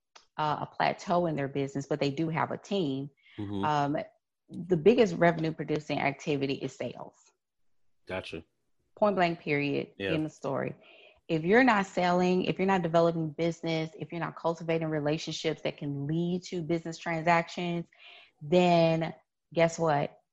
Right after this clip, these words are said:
Speaker 1: Your business is not going to sustain itself. People drop off, people cancel, people want refunds, people leave.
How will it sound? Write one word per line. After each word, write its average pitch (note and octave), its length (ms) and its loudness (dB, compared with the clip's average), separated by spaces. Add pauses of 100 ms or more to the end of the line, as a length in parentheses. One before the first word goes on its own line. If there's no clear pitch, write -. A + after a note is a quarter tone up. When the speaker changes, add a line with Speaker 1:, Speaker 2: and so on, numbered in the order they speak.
(680)
Speaker 1:
Your E3+ 140 2
business D#3 340 0
is D3 60 -8
not D3 280 0
going C#3+ 240 0
to C3+ 120 -4
sustain C3 480 -6
itself. - 460 -8
People G3 280 2
drop F#3 320 6
off, F#3 340 6
people F3+ 300 0
cancel, F3 880 4
people F3 260 -4
want F3 240 6
refunds, F3+ 640 2
people F3+ 300 -4
leave. F3+ 540 2